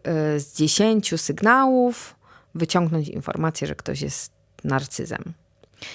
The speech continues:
I to jest nie pierwsza reklama czy tam post tego typu, który ostatnio widuję. Mam wrażenie, że od jakiegoś czasu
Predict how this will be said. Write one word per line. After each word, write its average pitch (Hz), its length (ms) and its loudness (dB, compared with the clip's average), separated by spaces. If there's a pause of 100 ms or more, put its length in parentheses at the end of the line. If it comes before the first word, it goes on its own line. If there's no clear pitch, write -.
(640)
I 156 340 2
to 170 360 6
jest 165 320 2
nie 185 180 2
pierwsza 170 500 2
reklama 151 480 0
czy - 160 -10
tam 147 160 -6
post - 280 -4
tego 151 220 -2
typu, 151 280 -6
który 160 240 -6
ostatnio 143 400 -4
widuję. 143 560 0 (420)
Mam 165 160 4
wrażenie, 180 580 4
że 175 140 2
od 180 80 2
jakiegoś 175 420 2
czasu 175 640 2